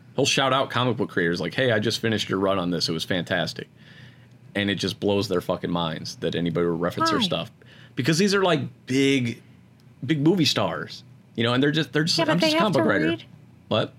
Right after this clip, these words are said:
Speaker 2: They have to, they read, too.
Speaker 1: Uh, uh, well, I think, and, and this is, it, it's still hard for people, including me, like, comic books are bigger than ever, right? Not, I, I guess not comic books. Comic book properties are bigger than ever because of the movies. But so, but it's still shocking to me when somebody's like,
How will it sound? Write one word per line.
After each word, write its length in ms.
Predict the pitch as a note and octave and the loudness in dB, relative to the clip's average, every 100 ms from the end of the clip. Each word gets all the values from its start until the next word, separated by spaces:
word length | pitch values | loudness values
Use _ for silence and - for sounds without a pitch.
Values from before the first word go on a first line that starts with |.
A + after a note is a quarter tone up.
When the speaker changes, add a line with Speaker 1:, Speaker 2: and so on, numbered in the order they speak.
| - | -4
Speaker 2:
They 80 | D#4 | -2
have 160 | E4+ - | -2 -4
to, 120 | C#4 A3+ | -6 -2
they 180 | D4 | -2
read, 260 | D#4 D#4 - | -2 -2 -4
too. 100 | - | -2
Speaker 1:
Uh, 200 | - - - | -2 0 0
uh, 100 | F#3 - | 0 -2
well, 180 | D#3+ F3+ - | -2 -2 -2
I 100 | D3+ | -2
think, 280 | F#3+ G3 - - | 0 -2 -4 -6
and, 120 | D#3+ D3 | 0 0
and 280 | C#3 D3 D#3 | 0 -2 -2
this 160 | D#3 | 0
is, 240 | D#3 C#3+ - - - - - - - | 0 0 -6 -18 -20 -20 -20 -20 -2
it, 180 | E3 F3 | 0 2
it's 140 | F3+ | 0
still 260 | - A#3 A3+ | 0 2 2
hard 340 | D#3+ F#3 D#3+ - | 4 2 2 0
for 180 | D#3+ | -2
people, 260 | C#3 D3+ - | 2 2 2
including 380 | C#3 G3+ A#3 D#3+ | 0 2 4 4
me, 200 | C#3+ - | 2 2
like, 200 | - - - - - | -2 -2 -8 -12 -2
comic 200 | F3 F3 | 0 2
books 240 | D#3 - - - - - | 0 -2 -10 -20 -6 -2
are 80 | |
bigger 280 | B2 C#3 C3+ | 2 2 4
than 100 | A#2+ | 4
ever, 220 | A#2 F#2 | 2 0
right? 280 | E2 F#2+ - | 0 0 2
Not, 200 | D3+ E3 | 2 2
I, 180 | D3+ C3+ | 0 0
I 100 | C3+ | 0
guess 160 | D3 B2+ | 0 0
not 120 | A#2+ | -2
comic 240 | A2 G2+ | -2 -2
books. 260 | C3+ - - - | -2 -6 -12 -6
Comic 180 | D#3+ E3+ C3+ | -2 0 -2
book 40 | |
properties 500 | - A#2+ G2+ D#2+ D2+ | 0 -2 0 -2 -2
are 60 | F2 | -2
bigger 220 | F#2+ F#2+ | 0 0
than 120 | D#2+ | 0
ever 180 | D#2+ - | 0 -4
because 260 | - - F2+ | -8 -6 -2
of 40 | |
the 60 | F2+ | 0
movies. 460 | G2 A#2 C3 B2+ - - - - - - - - - | 2 2 2 0 -4 -18 -20 -20 -20 -20 -20 -20 -2
But 200 | D#3 C#3 | 0 2
so, 160 | - E3+ | 0 0
but 180 | C#3+ D#3 | 2 2
it's 100 | C3 | 2
still 200 | - F#3+ | 2 2
shocking 460 | - E3+ D#3+ D#3 | 2 2 2 2
to 60 | A#2+ | 2
me 100 | A2+ | 2
when 140 | G#2+ | 2
somebody's 340 | G#2 A#2+ G#2+ G#2+ | 2 2 2 2
like, 180 | G2 | 0